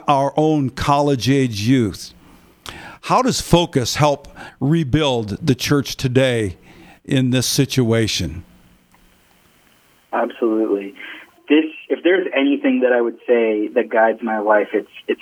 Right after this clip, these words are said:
Speaker 2: this issue, because it was me. I was that person that left the faith, that, that could see a semblance of it and said, "Nah, it's not for me." I'm the one that said that, you know, "I won't accept a label. I'm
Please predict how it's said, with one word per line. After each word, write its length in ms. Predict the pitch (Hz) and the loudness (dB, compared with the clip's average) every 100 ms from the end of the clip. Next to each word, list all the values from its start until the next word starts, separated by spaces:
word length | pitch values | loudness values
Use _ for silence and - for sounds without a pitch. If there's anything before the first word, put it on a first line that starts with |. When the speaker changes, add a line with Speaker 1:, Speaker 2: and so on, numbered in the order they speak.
| - | 0
Speaker 2:
this 140 | 120 - | 0 0
issue, 460 | 117 117 110 95 - | -2 0 0 -2 -6
because 380 | - 135 127 120 - - _ _ _ _ _ | -6 2 2 2 -4 -20 _ _ _ _ _
it 160 | 139 - | -2 0
was 120 | 160 | -2
me. 460 | 123 104 147 - - _ _ _ _ - | -2 0 0 0 -6 _ _ _ _ -4
I 280 | - 151 175 | -2 0 2
was 360 | 147 139 135 120 | 2 2 0 -2
that 360 | 123 120 117 - | 0 0 -2 -2
person 600 | 127 123 - 113 101 98 - _ - | 0 0 0 -8 -8 -14 -20 _ 0
that 260 | 117 - | 0 0
left 340 | 117 135 - 143 | 0 2 0 -4
the 80 | 127 | -4
faith, 320 | 123 110 107 - | 0 0 -2 0
that, 280 | 110 104 - | 0 0 -2
that 360 | 120 113 - - | 0 0 -2 -2
could 220 | 139 120 - | 0 -2 -6
see 360 | 190 180 175 160 | -4 0 2 0
a 80 | 135 127 - | -2 -6 -2
semblance 420 | 135 131 127 123 | -2 0 -2 0
of 160 | 127 123 | -2 0
it 180 | 117 117 - - | -2 -4 -12 -6
and 180 | 120 120 - | 0 0 0
said, 300 | 131 123 120 | 0 0 -2
"Nah, 440 | 139 160 165 156 156 - | -2 0 0 0 -4 -6
it's 140 | 127 - | -8 -4
not 340 | 135 135 135 | 0 0 -2
for 100 | - | -4
me." 380 | 113 110 101 101 _ - _ 127 | -4 -4 -6 -12 _ -20 _ -4
I'm 220 | 151 156 | -2 0
the 100 | 143 | 0
one 200 | 139 135 | 0 0
that 160 | 120 | -2
said 420 | 120 127 117 113 110 | -2 0 0 0 -2
that, 140 | 117 | -4
you 80 | 113 | -6
know, 80 | 95 - | -10 -4
"I 260 | 135 139 | 0 0
won't 320 | 127 131 120 | 0 -2 -4
accept 400 | 117 - 123 110 | -6 -4 -2 -2
a 60 | 110 | -2
label. 420 | 107 107 104 101 110 | 0 0 -2 -2 0
I'm 280 | 120 120 | 0 0